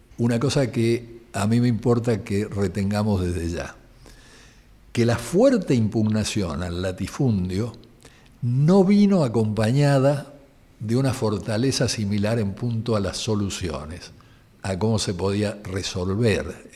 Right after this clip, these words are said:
el tema del latifundio. Ciertamente en la izquierda, la idea de la reforma agraria,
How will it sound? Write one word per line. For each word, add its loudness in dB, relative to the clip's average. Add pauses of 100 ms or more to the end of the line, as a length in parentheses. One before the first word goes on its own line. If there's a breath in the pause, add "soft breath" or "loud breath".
(100)
el -8
tema -4 (920 loud breath)
del 2
latifundio. -4 (840 loud breath)
Ciertamente 0 (220)
en -4
la 0
izquierda, 2 (540 loud breath)
la 0
idea 2
de 2
la -2
reforma -2
agraria, 2